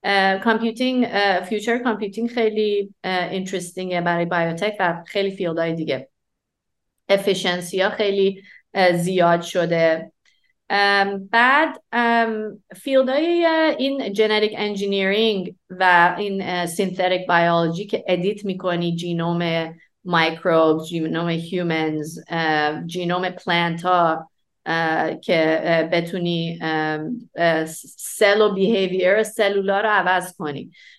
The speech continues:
که بتونن کارهای مختلف بکنن. اینم به نظر من هنوز خیلی، یعنی، اه، فیلد هنوز، اه، ج-، جدیدیه و خیلی کارهای بیشتری می‌شه توش کرد.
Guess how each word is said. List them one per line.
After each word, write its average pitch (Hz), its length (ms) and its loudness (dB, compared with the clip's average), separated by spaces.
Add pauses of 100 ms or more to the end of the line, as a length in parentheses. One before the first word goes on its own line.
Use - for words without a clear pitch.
که 196 120 -2
بتونن 202 360 0
کارهای 185 260 2
مختلف 175 500 0
بکنن. 196 380 -2
اینم 254 220 -2
به 247 80 2
نظر 208 320 0
من 233 300 0 (120)
هنوز 202 520 -2
خیلی، 226 340 0
یعنی، 196 400 -4 (440)
اه، 180 440 2 (760)
فیلد 240 440 2
هنوز، 214 760 2
اه، 175 320 4
ج-، 175 340 0 (500)
جدیدیه 175 760 2
و 170 120 2
خیلی 196 240 -2
کارهای 185 360 0
بیشتری 180 500 -2
می‌شه 156 240 -6
توش - 300 -16
کرد. - 260 -14